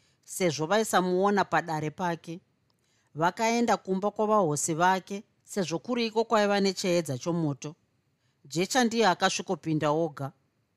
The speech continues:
"Gogo, goimba umo," akadaidzira ari pamusiwo. "Pindai zvenyu," izwi rechikadzi rakadavira.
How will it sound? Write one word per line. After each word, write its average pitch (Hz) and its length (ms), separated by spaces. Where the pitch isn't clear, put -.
"Gogo, 226 260
goimba 262 580
umo," 208 380
akadaidzira 156 720
ari 156 120
pamusiwo. 143 640
"Pindai 359 540
zvenyu," 294 540
izwi 147 380
rechikadzi 160 640
rakadavira. 147 760